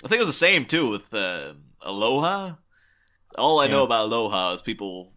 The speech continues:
Speaker 1: like, it landed, and people were like,
Speaker 2: Went
Speaker 1: "Why is,
Speaker 2: crazy.
Speaker 1: uh, yeah, why is Emma Stone playing a
Speaker 2: Yeah.
Speaker 1: Haw-, Hawaiian person <laughs> when she's very
Speaker 2: Uh-huh.
Speaker 1: blatantly not Hawaiian?" And then people are like, "Beyond that, the film's terrible," but that's also, like, a "what the hell" <laughs> kind of thing in it. But, um,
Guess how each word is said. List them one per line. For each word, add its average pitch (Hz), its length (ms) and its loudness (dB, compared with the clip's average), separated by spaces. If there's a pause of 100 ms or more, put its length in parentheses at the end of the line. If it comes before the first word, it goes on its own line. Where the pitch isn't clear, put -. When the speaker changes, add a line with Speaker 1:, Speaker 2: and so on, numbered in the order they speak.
(140)
Speaker 1:
like, 101 180 -8
it 98 80 -4
landed, 101 380 -2
and 92 80 -16
people 104 200 -8
were 98 60 -6
like, 104 60 -8
Speaker 2:
Went 107 80 -10
Speaker 1:
"Why 135 160 -2
is, 127 260 -2
Speaker 2:
crazy. 98 160 -12
Speaker 1:
uh, 95 200 -14 (140)
yeah, 127 140 -6
why 131 180 -2
is 135 120 -4
Emma 123 220 -6
Stone 110 360 -8
playing 92 400 -6
a 78 60 -12
Speaker 2:
Yeah. 87 80 -10
Speaker 1:
Haw-, 95 280 -10
Hawaiian 98 440 -8
person 85 340 -14 (100)
<laughs> 120 140 -14
when 120 100 -10
she's 95 220 -12
very 98 380 -2
Speaker 2:
Uh-huh. 92 100 -8
Speaker 1:
blatantly 101 300 -6
not 95 160 -6
Hawaiian?" 95 440 -12 (580)
And 104 120 -4
then 104 160 -2
people 117 180 -2
are 110 80 2
like, 98 220 -4
"Beyond 123 460 2
that, 82 240 -2
the 98 80 -8
film's 87 300 -10
terrible," 90 460 -8
but 117 60 -2
that's 143 240 0
also, 120 460 -2
like, 101 240 0
a 95 100 -4
"what 131 220 -2
the - 80 -6
hell" - 180 0
<laughs> 143 120 -4
kind 113 200 -4
of 104 100 -6
thing 117 200 -6
in 92 100 -10
it. - 160 -16 (200)
But, 92 200 -16 (840)
um, 92 540 -6